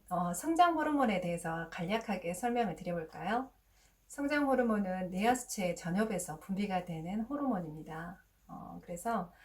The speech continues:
어, 다른 호르몬과 근데 다른 게 뭐냐면, 다른 호르몬들은 다 타겟 사이트가 있어요.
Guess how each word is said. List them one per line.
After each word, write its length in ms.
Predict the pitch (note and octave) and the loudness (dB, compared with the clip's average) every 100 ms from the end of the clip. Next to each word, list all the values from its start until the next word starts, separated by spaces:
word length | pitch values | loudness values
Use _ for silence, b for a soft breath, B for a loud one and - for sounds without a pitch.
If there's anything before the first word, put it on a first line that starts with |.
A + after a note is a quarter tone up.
| B B _ | B B _
어, 340 | F#3+ F#3 F#3 - | 0 2 2 2
다른 260 | A3+ D4 D4 | 2 4 4
호르몬과 420 | D#4+ D4 A#3 F#3 | 4 4 4 4
근데 220 | F#3+ F3 | 2 -2
다른 340 | - F#3 A3 A#3 | 0 0 2 2
게 80 | G#3+ | 2
뭐냐면, 760 | F3 E3+ E3 F3+ G3 E3+ D#3 | 0 -2 -4 -2 0 0 -4
다른 300 | - G3 A#3 | -6 0 2
호르몬들은 840 | B3+ C#4 C#4 A#3+ G#3 F3+ F3+ F3+ F3 | 2 0 2 2 2 0 0 -2 -4
다 360 | F3 E3+ E3+ | -4 -4 -6
타겟 260 | - D#4 D#4+ | -4 -2 0
사이트가 480 | D#4 A3 G#3 F#3 D3+ | 0 0 -2 -6 -8
있어요. 580 | E3 - E3 D#3+ E3 | -10 -10 -10 -8 -10